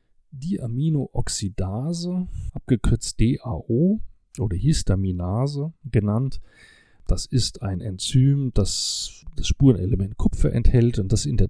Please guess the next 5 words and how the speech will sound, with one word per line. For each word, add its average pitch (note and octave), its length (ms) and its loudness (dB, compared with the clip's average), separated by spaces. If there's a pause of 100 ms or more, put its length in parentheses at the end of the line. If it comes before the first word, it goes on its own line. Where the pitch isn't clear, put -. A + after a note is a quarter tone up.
Darmschleimhaut A2 920 2
produziert G2+ 680 2
wird. - 300 -10 (1120)
Und B2 240 -2
beim F2 280 0